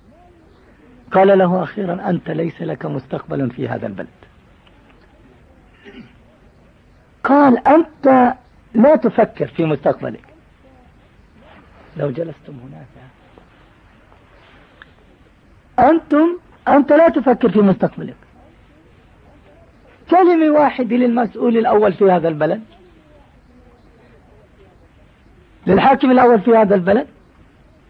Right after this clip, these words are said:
من السفير الأمريكي تصبح وزيرا،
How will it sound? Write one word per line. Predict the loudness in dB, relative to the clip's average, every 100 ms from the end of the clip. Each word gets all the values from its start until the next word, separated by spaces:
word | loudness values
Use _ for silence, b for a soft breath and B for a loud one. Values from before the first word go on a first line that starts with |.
| _ _ _ _ _ _ _ _ -14 -2
من | 2
السفير | 2 2 0 2
الأمريكي | 2 2 2 2 0
تصبح | -2 -2 0
وزيرا، | 0 0 0 -4